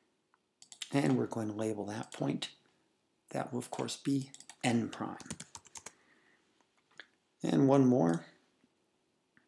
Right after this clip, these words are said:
from X through P,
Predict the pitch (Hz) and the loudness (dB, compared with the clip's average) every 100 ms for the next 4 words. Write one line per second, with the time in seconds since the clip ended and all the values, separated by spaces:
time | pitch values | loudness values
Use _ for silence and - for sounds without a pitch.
0 | _ _ _ _ _ - - 127 117 - | _ _ _ _ _ -20 -10 -2 -2 2
1 | 151 151 - - - _ _ _ _ _ | 0 0 -4 -4 -6 _ _ _ _ _
2 | _ _ _ - - 127 - - 135 127 | _ _ _ -8 0 0 2 4 4 4